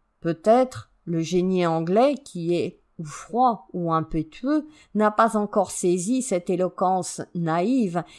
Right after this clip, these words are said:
et cet air noble et simple de l'histoire.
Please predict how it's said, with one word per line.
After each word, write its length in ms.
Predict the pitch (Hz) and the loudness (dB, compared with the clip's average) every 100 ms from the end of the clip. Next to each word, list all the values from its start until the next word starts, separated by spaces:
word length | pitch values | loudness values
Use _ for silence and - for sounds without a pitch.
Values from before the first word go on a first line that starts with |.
| - | -4
et 100 | 180 | -2
cet 340 | 175 208 202 196 | 0 -2 -2 0
air 320 | 180 165 170 | 0 0 -2
noble 480 | 175 185 190 175 165 | 0 2 2 2 -4
et 60 | |
simple 520 | 160 - 202 202 175 | -8 -4 -2 -2 -4
de 120 | 160 165 | -4 -4
l'histoire. 840 | 180 208 - 196 165 160 151 _ | -6 -8 -6 0 2 0 -2 _